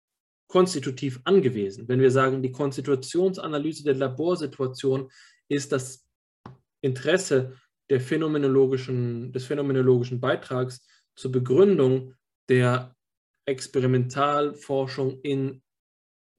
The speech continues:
scientistischen oder postscientistischen Zeiten, dann muss, ähm, genauso eine Struktur offengelegt werden.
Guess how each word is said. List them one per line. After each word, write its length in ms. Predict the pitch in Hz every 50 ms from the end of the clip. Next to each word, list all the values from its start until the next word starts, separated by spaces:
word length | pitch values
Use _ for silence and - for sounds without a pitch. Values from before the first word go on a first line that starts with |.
| _ _ _
scientistischen 840 | - - - 156 147 139 131 131 190 196 196 - 170 139 - 156
oder 160 | 147 147 143 131
postscientistischen 1200 | - - 170 170 165 - - - - 160 147 139 135 127 135 151 143 - - 131 - 131 123
Zeiten, 580 | 127 - 156 170 175 175 - 139 139 135 - _ _ _ _ _ _ _ _ _ _ _ _ _ _ _ _ _ _
dann 520 | - 143 151 160 185 202 196 175 - - - _ _ _ _ _ _ _ _ _ _ _ _ _ _ _ _ _ _ _ _ _ _ _
muss, 520 | 156 147 143 160 165 - - - - - _ -
ähm, 680 | 151 135 131 131 127 123 123 123 123 127 127 127 - _ _ _ -
genauso 400 | 139 131 127 143 160 160 156 156
eine 160 | 143 143 135
Struktur 600 | 127 - - 135 131 127 - - 160 156 156 -
offengelegt 600 | 147 139 - 156 135 127 117 107 101 - - _
werden. 340 | - 117 - - - 123 -